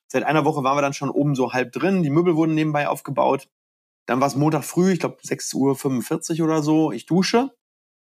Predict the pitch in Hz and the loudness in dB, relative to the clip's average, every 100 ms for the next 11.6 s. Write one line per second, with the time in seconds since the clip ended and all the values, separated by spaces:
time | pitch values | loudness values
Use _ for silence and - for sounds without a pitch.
0 | _ 123 123 165 156 170 170 147 160 156 | _ -6 -2 0 2 2 2 2 0 -2
1 | 143 - 113 135 - 113 110 117 104 - | -2 -4 -4 -4 -4 -2 0 0 -2 -6
2 | _ _ _ _ _ - 120 120 120 120 | _ _ _ _ _ 0 2 2 0 -2
3 | 143 135 151 135 - 131 156 156 135 139 | -2 -2 0 -2 -4 -6 -4 -2 0 0
4 | 117 139 233 - - 117 131 151 - 160 | 2 0 0 -8 -12 -4 -2 -2 -2 -2
5 | 143 131 202 - 185 185 131 117 123 117 | 0 2 2 0 -4 -4 -4 -2 0 0
6 | 147 202 240 - 135 135 131 - - 101 | 0 -2 -4 -8 -8 -6 -6 -4 -4 0
7 | 127 196 - _ _ _ _ _ 135 131 | 0 0 -6 _ _ _ _ _ -2 0
8 | 135 131 135 127 - 120 180 233 131 131 | -2 -2 -2 -4 -2 0 2 0 -2 -2
9 | 135 131 127 131 123 120 147 170 175 180 | -4 -2 -2 -2 -2 0 0 0 0 -2
10 | - 127 143 139 135 120 165 139 117 117 | -8 -8 -2 -2 -2 -4 -2 -2 -2 -4
11 | 104 107 98 98 92 | -4 -2 0 0 -2